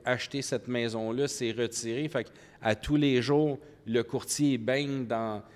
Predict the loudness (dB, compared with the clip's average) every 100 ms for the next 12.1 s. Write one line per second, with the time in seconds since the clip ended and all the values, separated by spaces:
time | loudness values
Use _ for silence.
0 | -20 -4 -2 0 -2 -6 -4 -2 -2 -4
1 | -4 -4 -4 -4 2 2 2 0 -2 -6
2 | -4 -2 0 0 -2 0 0 -2 -8 -20
3 | -4 0 2 4 2 2 -2 0 -4 -4
4 | -10 -4 -4 0 2 0 0 -2 -2 0
5 | -2 -4 -8 -20 -8 0 2 2 -4 -4
6 | -2 -2 -2 -6 -14 -20 -6 0 2 2
7 | 0 2 2 2 0 0 -2 -2 -4 -4
8 | -4 -6 -6 -8 -6 -4 0 0 2 0
9 | 0 0 0 0 0 2 2 0 -4 -2
10 | -2 -4 -8 -20 -18 0 2 2 0 -2
11 | -2 -2 -4 -2 -4 -2 -4 -2 -4 -4